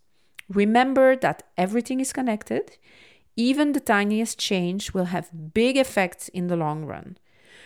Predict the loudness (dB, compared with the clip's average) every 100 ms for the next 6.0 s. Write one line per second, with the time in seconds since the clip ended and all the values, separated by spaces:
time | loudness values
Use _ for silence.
0 | -20 -2 2 2 2 0 -4 -8 -10 -12
1 | -12 -16 _ _ _ _ _ -12 2 4
2 | 4 2 2 0 -2 0 0 0 -2 -4
3 | -4 -2 -2 0 -2 -2 -2 -2 -4 -6
4 | -6 -8 -6 -6 -6 -8 -6 -6 -6 -8
5 | -8 -10 -14 -8 -6 -6 -10 -14 -16 -20